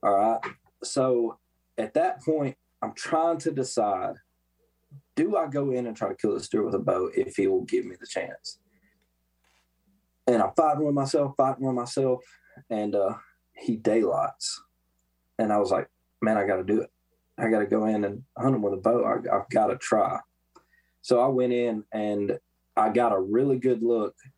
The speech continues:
You know, you see stuff in the summer and, like, you're hanging cams, you're kinda looking for different things,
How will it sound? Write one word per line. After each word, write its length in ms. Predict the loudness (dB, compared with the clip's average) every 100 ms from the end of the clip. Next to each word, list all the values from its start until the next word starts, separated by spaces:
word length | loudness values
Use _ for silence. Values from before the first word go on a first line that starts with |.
| _ -10 -6
You 180 | -2 2
know, 100 | 2
you 120 | 2
see 200 | 2 0
stuff 260 | 2 0 2
in 60 |
the 80 | 0
summer 420 | 2 2 2 2
and, 260 | 2 -2 -2
like, 220 | -2 0
you're 140 | 0 0
hanging 300 | 0 -2 -2
cams, 200 | -2 -2
you're 100 | -2
kinda 180 | -2 0
looking 320 | 0 0 -4
for 140 | -6 -4
different 340 | -4 -4 -6
things, 400 | -4 -4 -6 -12